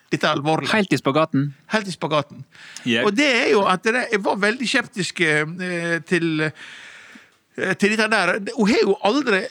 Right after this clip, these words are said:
Speaker 1: hun lager ett manus i sitt liv. Hun er jo ikke
Speaker 2: Ja.
Speaker 1: den yngste i klassen,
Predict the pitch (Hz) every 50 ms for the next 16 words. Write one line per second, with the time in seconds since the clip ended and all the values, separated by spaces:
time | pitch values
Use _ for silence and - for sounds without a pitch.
0 | - - - - - - _ _ _ _ _ - 196 208 220 247 240 240 - -
1 | 277 - - - 190 196 208 196 180 165 160 143 - 156 139 - 151 135 165 143
2 | 113 110 107 - - - _ _ _ _ _ _ _ _ - - - - - 190
3 | 214 226 214 208 196 185 - 277 254 - - 165 - - - 202 185 196 - 196
4 | 175 180 196 190 196 - _ _ _ _ _ _ _ _ - 208 208 247 226 -
5 | - - - 196 170 156 143 113 143 120 123 - - - 107 110 117 -